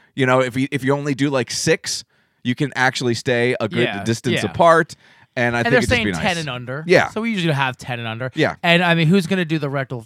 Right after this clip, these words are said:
Speaker 2: temperatures? Is that you or me?
Speaker 1: Shirk.
Speaker 2: Okay.
Speaker 1: That'll be Shirk.
Speaker 2: <laughs>
Speaker 1: Yeah.
Speaker 2: Okay,
Speaker 1: Hands
Speaker 2: good.
Speaker 1: free.
Speaker 2: Yeah.
Speaker 1: Um,
Speaker 2: <laughs>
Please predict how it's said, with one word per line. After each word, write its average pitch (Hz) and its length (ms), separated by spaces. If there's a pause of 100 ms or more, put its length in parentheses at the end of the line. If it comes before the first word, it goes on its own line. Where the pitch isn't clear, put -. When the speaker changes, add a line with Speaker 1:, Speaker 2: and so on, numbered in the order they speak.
Speaker 2:
temperatures? 107 680
Is 123 80
that 131 140
you 131 160
or 120 80
me? 101 180
Speaker 1:
Shirk. 120 400 (200)
Speaker 2:
Okay. 104 320
Speaker 1:
That'll 120 200
be 160 80
Shirk. 107 320
Speaker 2:
<laughs> - 40 (880)
Speaker 1:
Yeah. 104 240 (120)
Speaker 2:
Okay, 120 280
Speaker 1:
Hands 131 260
Speaker 2:
good. - 40
Speaker 1:
free. 120 200 (160)
Speaker 2:
Yeah. 127 120 (280)
Speaker 1:
Um, 143 420 (220)
Speaker 2:
<laughs> - 80